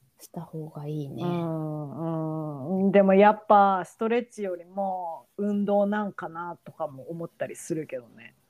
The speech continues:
Speaker 2: うん。
Speaker 1: まあ、ストレッチもせんよりは、
Speaker 2: ね、した方がね。
Speaker 1: ね、って感じぐらいだろうけどね。
Speaker 2: うん。うん。だか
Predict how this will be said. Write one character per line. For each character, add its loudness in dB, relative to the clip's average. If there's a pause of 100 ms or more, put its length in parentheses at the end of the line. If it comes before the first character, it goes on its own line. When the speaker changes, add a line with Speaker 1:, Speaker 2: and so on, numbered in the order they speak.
Speaker 2:
う -12
ん。 -12
Speaker 1:
ま 4
あ、 2
ス -8
ト 10
レ 10
ッ 4
チ 2
も 6
せ 4
ん 10
よ 8
り 8
は、 6
Speaker 2:
ね、 8
し -12
た 6
方 4
が 8
ね。 8
Speaker 1:
ね、 -2
っ 2
て 12
感 8
じ 8
ぐ 10
ら 12
い 8
だ 6
ろ 8
う 2
け -2
ど -2
ね。 2
Speaker 2:
う 2
ん。 6
う 6
ん。 6
だ 6
か 0